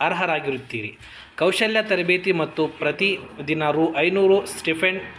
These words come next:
ನೀಡಲಾಗುತ್ತದೆ. ಒಂದು ರಿಂದ ಮೂರು ಲಕ್ಷ ರೂಪಾಯಿವರೆಗಿನ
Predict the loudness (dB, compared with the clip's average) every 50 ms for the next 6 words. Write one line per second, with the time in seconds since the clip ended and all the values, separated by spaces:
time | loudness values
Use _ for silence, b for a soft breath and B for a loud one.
0 | -18 -14 -8 -2 0 0 2 2 0 0 -2 -4 -4 -6 -6 -6 -10 -8 -10 -10
1 | -14 -16 -20 -20 -20 -20 _ _ _ _ -20 -20 -20 -20 -20 -20 -20 -20 -20 -20
2 | -20 -20 -20 -20 -20 -20 -20 -20 _ _ _ _ _ -20 -20 -20 -20 -20 -20 -20
3 | -20 -20 -20 -20 -20 -18 -8 -2 0 0 2 4 6 6 6 4 4 4 2 2
4 | 2 2 2 4 4 2 0 -2 -2 0 0 0 0 -2 -2 -2 0 0 0 0
5 | -2 -4 -4 -6 -6